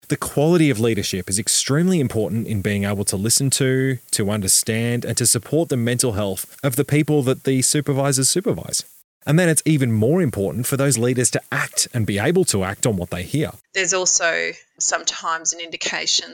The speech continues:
Speaker 2: that they don't feel that supervisors listen to them. It may be that the supervisors actually can't do anything. They're not empowered to do anything.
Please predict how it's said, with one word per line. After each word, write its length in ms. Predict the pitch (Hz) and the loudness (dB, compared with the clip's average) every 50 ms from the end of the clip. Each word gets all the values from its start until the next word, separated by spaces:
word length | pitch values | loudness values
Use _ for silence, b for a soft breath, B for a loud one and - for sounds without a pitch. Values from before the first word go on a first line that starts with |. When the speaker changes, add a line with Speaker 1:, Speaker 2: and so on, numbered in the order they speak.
| 170 170 | -14 -14
Speaker 2:
that 120 | 165 165 | -14 -10
they 140 | - 165 165 | -8 -8 -6
don't 240 | 160 165 151 - - | -6 -6 -8 -8 -10
feel 180 | - 170 170 - | -10 -12 -10 -10
that 140 | - - | -4 -2
supervisors 1080 | - - 165 160 - - - - 139 - - - - - - - - - - - - - - - - - | -2 -2 -2 -4 -10 -10 -6 -4 -4 -4 -4 -4 -4 -6 -6 -8 -10 -4 -2 -2 -2 -2 -6 -12 -20 -16
listen 360 | - 403 - - - 196 190 180 | -10 -4 -2 -2 -2 -2 -4 -6
to 140 | - - | -6 -6
them. 340 | 160 160 160 156 160 165 - _ - B B B B B B B | -6 -12 -12 -12 -14 -20 -20 _ -20 B B B B B B B
It 180 | - 190 - 190 | -8 -8 -6 -4
may 180 | 190 175 170 | -2 -2 -2
be 180 | 165 175 170 170 | -2 -4 -6 -6
that 180 | 170 - - | -8 -10 -10
the 80 | 185 175 | -6 -2
supervisors 840 | - - - 185 165 - 180 170 165 165 - - - - 160 156 - - - | 0 0 0 -2 -6 -10 -12 -8 -8 -6 -6 -6 -8 -8 -6 -8 -8 -8 -8
actually 500 | 180 190 - - - - 196 175 170 165 | -10 -8 -4 -4 -4 -4 -4 -8 -10 -10
can't 380 | - - - 185 160 - - | -12 -10 -8 -8 -8 -8 -6
do 220 | - 240 240 240 220 | -4 -2 -2 0 0
anything. 360 | 196 180 175 170 170 170 165 | 0 -2 -2 -4 -8 -10 -8
They're 100 | 170 170 | -8 -6
not 140 | 175 180 180 | -4 -4 -4
empowered 640 | 180 180 - - 220 226 240 262 254 226 214 - | -6 -8 -6 -4 0 0 0 0 0 -2 -4 -6
to 120 | - 190 165 | -8 -8 -8
do 220 | - 175 165 160 | -10 -10 -10 -12
anything. 540 | 156 156 156 - 170 - - 175 165 - | -14 -14 -16 -18 -12 -10 -10 -10 -10 -12